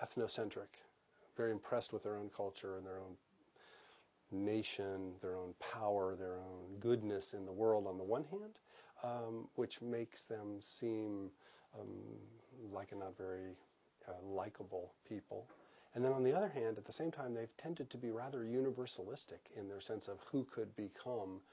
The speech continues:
an American or who could be like Americans. And so they're both,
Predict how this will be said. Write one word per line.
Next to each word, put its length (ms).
an 120
American 440
or 120
who 80
could 200
be 100
like 320
Americans. 640
And 200
so 160
they're 140
both, 500